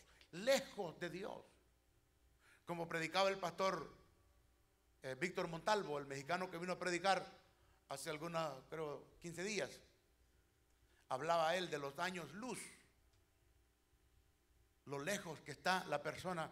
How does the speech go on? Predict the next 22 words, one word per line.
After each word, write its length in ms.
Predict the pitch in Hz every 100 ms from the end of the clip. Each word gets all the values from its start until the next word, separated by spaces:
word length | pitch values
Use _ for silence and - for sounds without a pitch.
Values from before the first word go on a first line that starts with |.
| - - -
de 120 | 151
Dios. 280 | 147 180 135 - - -
O 40 | -
sea, 200 | 202 -
¿por 240 | 170 -
qué? 220 | 226 170
Por 220 | 135 151
causa 280 | 202 202 185
del 180 | 185 208
pecado. 440 | 180 175 214 175
Dice 800 | 160 226 240 220 - - - - -
Isaías 560 | 185 185 180 208 220 -
capítulo 800 | 190 196 208 220 208 180 - - - - _ _ _ _ - -
cincuenta 560 | - 247 240 240 233 208
y 60 | 202
nueve, 500 | 233 180 123 - - 190
versículo 540 | 160 226 196 214 -
uno 260 | 254 247 226
y 60 |
dos, 300 | 220 233 -
dice 240 | - 208 208
así: 400 | 202 160 -